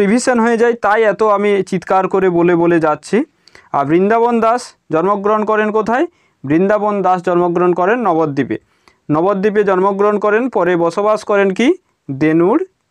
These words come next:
গ্রামে। ওকে, তো এখানে তোমাদের যে অ্যান্সারটি হয়ে যাচ্ছে, এখানে যে অ্যান্সারটি হয়ে যাবে সেটা অবশ্যই কিন্তু কৃষ্ণদাস কবিরাজ। অপশন সি হয়ে যাবে সঠিক উত্তর। যারা সি করেছো তাদের প্রত্যেকেরই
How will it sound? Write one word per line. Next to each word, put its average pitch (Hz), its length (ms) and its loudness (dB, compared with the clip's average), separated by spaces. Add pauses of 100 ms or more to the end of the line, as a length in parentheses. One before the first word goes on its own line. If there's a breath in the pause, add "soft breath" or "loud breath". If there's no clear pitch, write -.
গ্রামে। 143 360 -2 (260)
ওকে, 190 240 0 (680 soft breath)
তো - 120 0
এখানে 269 200 0
তোমাদের 262 340 0
যে 247 160 0
অ্যান্সারটি 240 440 -2
হয়ে 233 200 2
যাচ্ছে, 233 280 0 (420)
এখানে 196 240 -2
যে 202 140 0
অ্যান্সারটি 214 560 -2
হয়ে 208 180 2
যাবে 196 160 0 (100)
সেটা 185 200 -2 (140)
অবশ্যই 220 360 -2
কিন্তু 190 240 0 (120)
কৃষ্ণদাস 180 540 0 (100)
কবিরাজ। 156 440 0 (720 soft breath)
অপশন 156 260 -2
সি 240 180 -2 (120)
হয়ে 240 140 2
যাবে 240 160 2
সঠিক 233 320 -2
উত্তর। 233 260 0
যারা 202 160 2
সি 226 160 -4 (120)
করেছো 214 280 0 (100)
তাদের 185 260 0
প্রত্যেকেরই 214 420 0